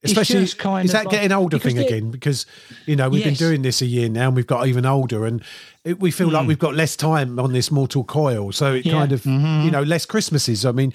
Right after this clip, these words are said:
Speaker 1: Yeah.
Speaker 2: if we've got another twenty
Speaker 1: Yeah.
Speaker 2: Christmases, I'll be thankful.
Speaker 1: I tell you the other thing as well. Yeah, it, it, the other thing as well is with a lot of people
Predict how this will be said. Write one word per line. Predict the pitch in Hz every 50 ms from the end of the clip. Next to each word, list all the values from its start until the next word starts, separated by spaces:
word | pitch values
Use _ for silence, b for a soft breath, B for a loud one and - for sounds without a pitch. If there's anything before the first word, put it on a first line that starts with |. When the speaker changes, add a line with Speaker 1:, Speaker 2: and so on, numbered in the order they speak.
| B B B
Speaker 1:
Yeah. | 139 131
Speaker 2:
if | 156 -
we've | 160 156 135
got | - 160 147
another | 151 156 147 139 131
twenty | - - 160 151 180
Speaker 1:
Yeah. | 139
Speaker 2:
Christmases, | 131 208 - - 135 - - 113 98
I'll | 117 107
be | 107 120
thankful. | 104 - 143 143 139 120 - - 98 98 127 143 -
Speaker 1:
I | -
tell | 170 - 269 262 277 277
you | 277
the | 240 240 196
other | 185 180 165 151
thing | - - 170 214 240 247 240 - _ -
as | 143
well. | 135 151 165 127 131 170
Yeah, | 214 254 285 254
it, | 147 147 165 165 147 -
it, | 240 240 233 226 185 202 208 - - 190
the | 190 226
other | 254 262 277 233
thing | - - 180 160 143
as | 131 131
well | 160 196 208 156
is | 113 117 113
with | 139 131
a | 135
lot | 143 180 226 220 190
of | 131 -
people | - 120 104 104 - - 120 147 143